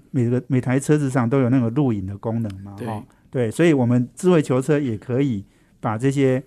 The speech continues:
Speaker 1: 球友的这种行为都录下来。
Speaker 2: 对。
Speaker 1: 所以这个如果纠纷要产生，包括保险公司要来赔偿，哦，这些都有很好的证明。
Speaker 2: 是啊，是啊，
Speaker 1: 是。
Speaker 2: 是啊，就是说这些影像都是在违规的时候都是做一些及时的回传啦，
Speaker 1: 嗯。
Speaker 2: 纯粹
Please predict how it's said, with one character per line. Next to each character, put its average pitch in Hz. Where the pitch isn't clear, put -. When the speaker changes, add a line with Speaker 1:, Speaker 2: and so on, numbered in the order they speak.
Speaker 1:
球 147
友 113
的 110
这 139
种 110
行 117
为 107
都 117
录 123
下 107
来。 87
Speaker 2:
对。 113
Speaker 1:
所 156
以 170
这 170
个 185
如 160
果 165
纠 160
纷 160
要 147
产 120
生， 127
包 170
括 170
保 143
险 143
公 131
司 135
要 127
来 127
赔 127
偿， 110
哦， 135
这 156
些 160
都 156
有 127
很 120
好 123
的 104
证 117
明。 95
Speaker 2:
是 -
啊， 107
是 113
啊， 110
Speaker 1:
是。 98
Speaker 2:
是 113
啊， 113
就 156
是 170
说 180
这 180
些 185
影 113
像 139
都 135
是 131
在 131
违 120
规 120
的 117
时 120
候 117
都 120
是 123
做 120
一 117
些 120
及 113
时 101
的 98
回 98
传 -
啦， 107
Speaker 1:
嗯。 101
Speaker 2:
纯 104
粹 123